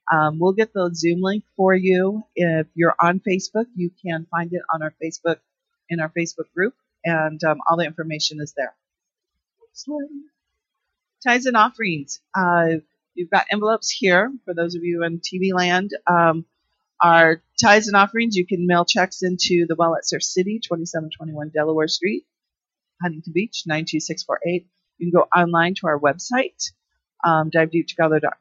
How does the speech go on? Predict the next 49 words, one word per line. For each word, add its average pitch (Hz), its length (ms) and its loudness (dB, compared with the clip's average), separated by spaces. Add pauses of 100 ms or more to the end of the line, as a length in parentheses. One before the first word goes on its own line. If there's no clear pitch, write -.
com. 226 340 4
You 180 80 -2
can 160 160 -6
text - 400 -6
give, 202 300 2
seven 180 280 -4
one 175 220 -4
four 175 240 2
six - 360 -8
nine 160 200 -6
four 160 220 -4
twenty-seven 147 680 -12
eight 156 160 -16
seven. 165 460 -4 (580)
Uh, 143 80 0
you 165 200 -2
can 165 160 -6
go 151 180 4
PayPal. 208 720 2
You 170 80 -4
can 170 120 -12
go 165 120 2
to 151 80 0
our 151 160 2 (100)
Faith 180 220 0
Life 180 280 0
app. 175 320 2 (680)
And 156 100 -4
we 160 80 -6
heard 180 240 0
that 151 300 2
people 180 280 -2
are 151 280 2
donating 180 380 0
through 147 180 -6
our 143 60 -4
Faith 156 220 -8
Life 160 180 -8 (100)
app, 190 140 -12
so - 180 -8
it 139 80 -10 (180)
works - 380 -14
really 151 180 -2
well. 151 340 0 (460)
You 185 160 0
can 185 240 -4
go 185 400 6 (140)
to, 180 400 2 (120)
um, 160 420 0